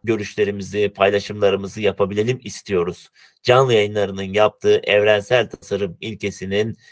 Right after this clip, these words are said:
uygulanmasıyla ilgili önemli bir örnektir ve diğer yayın evlerine de emsal teşkil etmelidir. Mesela yakın zamanda, şimdi adını vermeyeceğim, bir yayın evi beni aradı.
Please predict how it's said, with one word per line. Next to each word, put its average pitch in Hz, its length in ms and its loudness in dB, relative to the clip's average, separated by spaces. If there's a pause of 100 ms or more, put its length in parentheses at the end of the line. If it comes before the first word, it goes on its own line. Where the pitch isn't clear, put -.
(140)
uygulanmasıyla 104 920 0
ilgili 92 580 2 (260)
önemli 113 460 4
bir 135 120 2
örnektir 95 600 0
ve 95 180 -4
diğer 131 280 4
yayın 110 220 2
evlerine 95 480 -2
de 92 160 -4
emsal 101 420 0
teşkil 98 400 -6
etmelidir. 90 560 -4
Mesela 135 260 2
yakın 143 240 2
zamanda, 123 480 0
şimdi 120 260 -2
adını 117 260 -2
vermeyeceğim, 113 640 0
bir 123 60 -2
yayın 117 200 2
evi 107 260 -4
beni 110 260 -2
aradı. 110 580 2